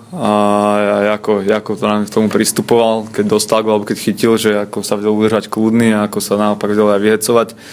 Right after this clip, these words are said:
Ale samozrejme obdivujem veľa golmanov, ako je Landin, ktorý má neskutočný štýl, na, podľa ktorého môže nafotiť milión učebníc a v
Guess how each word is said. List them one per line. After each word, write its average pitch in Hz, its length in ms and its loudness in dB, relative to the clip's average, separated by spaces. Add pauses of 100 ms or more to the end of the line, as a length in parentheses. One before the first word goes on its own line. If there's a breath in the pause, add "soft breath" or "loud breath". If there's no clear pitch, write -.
(1200 loud breath)
Ale 107 560 0
samozrejme 110 400 0
obdivujem 110 400 2
veľa 104 240 2
golmanov, 104 400 2
ako 98 240 -2
je 104 80 4
Landin, 107 320 0
ktorý 101 320 -2
má 98 80 0
neskutočný - 560 -4
štýl, - 240 2
na, 104 160 0
podľa 104 400 -2
ktorého 107 240 0
môže 107 240 -2
nafotiť 107 480 -4
milión 107 320 2
učebníc 107 480 0
a 107 400 -2
v - 100 -18